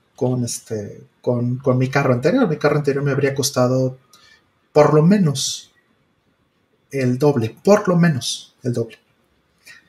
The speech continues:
¿no? Este, un, un viaje a Querétaro, ¿no? Desde Ciudad de México. Y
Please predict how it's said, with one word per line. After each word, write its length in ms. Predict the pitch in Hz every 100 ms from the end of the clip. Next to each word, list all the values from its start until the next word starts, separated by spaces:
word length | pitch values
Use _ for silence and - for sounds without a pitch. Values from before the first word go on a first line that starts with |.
| _ _ _ -
¿no? 180 | 139 147
Este, 340 | 127 - 123
un, 220 | 123 131 135
un 140 | 135
viaje 220 | 135 127
a 40 | 123
Querétaro, 380 | 117 113 113 - _ _ _ _ _ _ _ _ _ _ -
¿no? 200 | 143 147
Desde 240 | 123 123
Ciudad 220 | - 123 123
de 40 |
México. 340 | 123 - - _ _ - - - _ _ _ _ _ _ -
Y 360 | 135 131 131